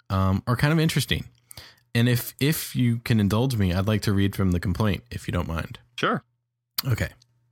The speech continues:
Speaker 1: Are you ready?
Speaker 2: Go.
Speaker 1: Okay. Uh, the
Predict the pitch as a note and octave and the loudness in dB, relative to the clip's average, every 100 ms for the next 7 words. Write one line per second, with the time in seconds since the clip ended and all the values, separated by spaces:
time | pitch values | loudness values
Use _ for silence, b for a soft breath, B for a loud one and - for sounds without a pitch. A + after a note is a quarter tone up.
0 | - F#2 F#2+ G#2 D3 - _ _ _ _ | -6 0 2 2 0 -4 _ _ _ _
1 | - G2+ F#2 _ - F#2 - - - B | -2 -2 -4 _ -8 -6 -6 -10 -18 B
2 | B B B - A#2+ A#2 A2 A2+ A#2 A2+ | B B B -2 0 2 0 0 2 4
3 | A2 | 2